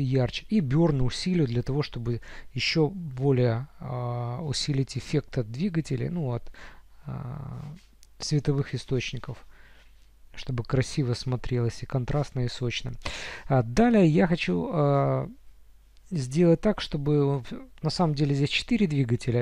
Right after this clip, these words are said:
и разделить, да, этот на четыре части. Э, копирую те же источники света с,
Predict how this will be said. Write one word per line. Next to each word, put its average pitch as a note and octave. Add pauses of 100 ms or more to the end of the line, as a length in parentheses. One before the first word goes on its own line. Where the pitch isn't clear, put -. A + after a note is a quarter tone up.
(140)
и G#3
разделить, C#3+
да, A2+ (380)
этот - (1400)
на C#3+
четыре F#3
части. B3 (580)
Э, C3+ (220)
копирую E3
те E3+
же C#3
источники D#3
света C4
с, -